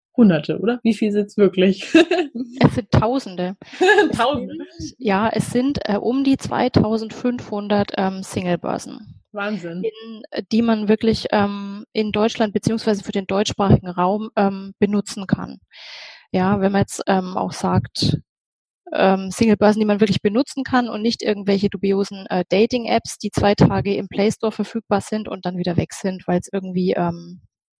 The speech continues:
Speaker 2: ja, Mist war, ne?
Speaker 1: Mhm. Krass. Ja, also bei so viel Auswahl, ähm,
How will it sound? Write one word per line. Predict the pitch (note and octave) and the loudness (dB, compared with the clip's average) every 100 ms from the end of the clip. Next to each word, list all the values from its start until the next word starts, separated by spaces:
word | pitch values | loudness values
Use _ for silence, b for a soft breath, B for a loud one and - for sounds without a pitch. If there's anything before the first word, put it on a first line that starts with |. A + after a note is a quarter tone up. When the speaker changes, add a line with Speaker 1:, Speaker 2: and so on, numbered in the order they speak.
| _ - | _ 0
Speaker 2:
ja, | A3 F3+ | 4 4
Mist | G3 G3 - | 4 0 0
war, | E3+ D#3 - - | -2 -2 -6 -2
ne? | A#3 | 0
Speaker 1:
Mhm. | G#3+ G3 A3 - _ _ _ _ _ _ _ _ _ _ _ _ _ _ _ _ | 0 -4 -12 -16 _ _ _ _ _ _ _ _ _ _ _ _ _ _ _ _
Krass. | - G3 F3+ - b b b | -6 -4 -4 -8 b b b
Ja, | - A3+ F#3 F#3+ | 0 2 0 -2
also | G#3+ G#3 | -6 -2
bei | G3+ G#3 | 0 0
so | G3+ | 0
viel | A3+ A#3+ | -4 -4
Auswahl, | - A3 - A3+ A#3 A3 | -2 -4 -4 -2 0 -2
ähm, | - G#3+ G#3+ G#3+ | -4 -4 -4 -6